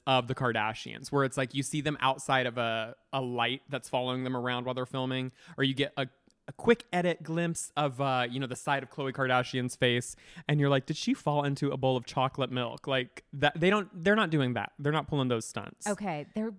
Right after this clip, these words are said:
Speaker 2: all beautiful.
Speaker 1: They really are.
Speaker 2: Beautiful women. What do you think are the, like, the keys, like, the, the, the,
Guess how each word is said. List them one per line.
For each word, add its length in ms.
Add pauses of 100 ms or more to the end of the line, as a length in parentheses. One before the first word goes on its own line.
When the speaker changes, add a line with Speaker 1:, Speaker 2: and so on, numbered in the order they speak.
(120)
Speaker 2:
all 240
beautiful. 840
Speaker 1:
They 140
really 220
are. 140
Speaker 2:
Beautiful 440
women. 540 (480)
What 220
do 60
you 200
think 280
are 180
the, 500
like, 220
the 80
keys, 580
like, 220
the, 320
the, 140 (340)
the, 100